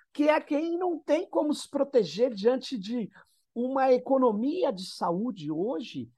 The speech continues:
que é bilionária, cara. Se você for ver, Léo, eu até abri a minha exposição lá mostrando,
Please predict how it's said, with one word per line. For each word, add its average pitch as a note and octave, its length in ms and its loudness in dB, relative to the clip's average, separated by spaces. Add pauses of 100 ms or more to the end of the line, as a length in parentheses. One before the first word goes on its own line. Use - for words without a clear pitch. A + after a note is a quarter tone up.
(360)
que - 120 -4
é D4 80 4
bilionária, C4+ 1120 2
cara. C#3 600 0 (240)
Se - 180 -10
você C#4+ 320 0
for A#3+ 280 -2
ver, B3 280 0
Léo, D3+ 380 0 (340)
eu A3 180 6
até B3 300 8
abri A#3 360 2
a C4 40 2
minha A#3 140 0
exposição G3 640 -2
lá G#3+ 120 6
mostrando, B3 720 0